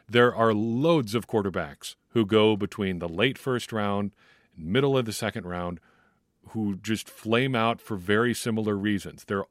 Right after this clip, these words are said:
they all tend to be big-armed throwers. They all tend to be guys where they just say, "Oh,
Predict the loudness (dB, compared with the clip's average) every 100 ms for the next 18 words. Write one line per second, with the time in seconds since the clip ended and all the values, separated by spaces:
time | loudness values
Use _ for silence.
0 | _ -8 -6 -6 -2 2 2 0 -2 -4
1 | -2 -2 -2 -2 0 0 0 -2 -6 -4
2 | -2 -4 -6 -6 -6 0 2 2 0 -4
3 | -4 -2 0 0 -2 -2 -2 -4 -6 -6
4 | -10 -2 0 0